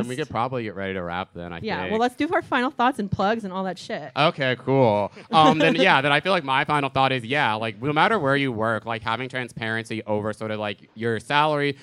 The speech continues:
Speaker 2: transparency over budget, fighting and trying to get more insight into that is super, super important. So, like I was saying, my, like, first job that I had, um, not the first job, sorry, God damn it, sorry.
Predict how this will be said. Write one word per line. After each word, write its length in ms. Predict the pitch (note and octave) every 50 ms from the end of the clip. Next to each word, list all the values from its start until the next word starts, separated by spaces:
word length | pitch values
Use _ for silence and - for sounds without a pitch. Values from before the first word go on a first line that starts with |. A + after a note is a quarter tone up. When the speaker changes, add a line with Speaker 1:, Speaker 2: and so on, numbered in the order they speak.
| - -
Speaker 2:
transparency 520 | C3+ B2 A#2 - A#2+ A#2+ B2 B2 A#2 B2+
over 140 | A#2 G#2+ A2
budget, 400 | G2+ - A2+ A2+ A2+ B2+ B2 A#2+ _
fighting 300 | - A#2+ A#2+ B2 B2+ B2+
and 80 | A#2+ A#2
trying 180 | A#2+ A2+ A2 A2
to 60 | G#2+
get 120 | G#2+ G#2+
more 320 | G#2+ G#2+ A2 A2 A2 G#2+ G#2+ A2
insight 380 | G#2+ A2 - - A2 G#2 F#2
into 200 | G2 G#2 G2 F#2+
that 220 | G#2+ G2+ G#2 G2 F#2+
is 80 | -
super, 360 | - - - G#2+ G#2+ - G#2+
super 300 | G2 - G#2+ G2 - G#2
important. 440 | G2 F#2 - - G2 F#2+ F#2 F2 - - - -
So, 100 | - C#3
like 160 | D3+ D3+ D3 D3+
I 80 | C#3+
was 120 | C#3 C3 -
saying, 300 | C3+ C3 B2+ B2 A2+ A2
my, 160 | A2+ A2 A2+
like, 240 | A2+ A2+ A2 A2+ _
first 360 | - B2+ C3 C3 C3 - -
job 260 | - G#2 G#2 G#2+ G#2+
that 80 | G#2+ G#2+
I 100 | G2+ F#2+
had, 540 | F2 F#2 G2 G2+ G#2 G#2 G2+ G2+ G2 - -
um, 460 | F#2 F#2 F#2+ F#2 F#2 F#2 F#2 F#2 F2+ _ _ _ _ _ -
not 120 | - F#3
the 80 | G3+ F#3
first 200 | - B2+ B2+ -
job, 80 | - -
sorry, 180 | - E3 G#2 G2 _ _ -
God 140 | D3 C#3+ A2+
damn 160 | A2 G2+ F2+
it, 100 | D#2+ D2
sorry. 220 | - C3 B2 A2+